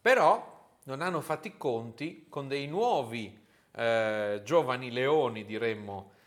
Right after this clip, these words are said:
di ispirazione nasseriana, perché ricordiamolo che Nasser in Egitto diventa in breve, lui fa il colpo di Stato nel cinquantadue e depone re Farouk,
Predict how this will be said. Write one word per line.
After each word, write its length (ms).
di 100
ispirazione 720
nasseriana, 960
perché 360
ricordiamolo 580
che 320
Nasser 760
in 140
Egitto 640
diventa 500
in 220
breve, 420
lui 160
fa 140
il 100
colpo 340
di 120
Stato 380
nel 220
cinquantadue 1200
e 160
depone 500
re 180
Farouk, 540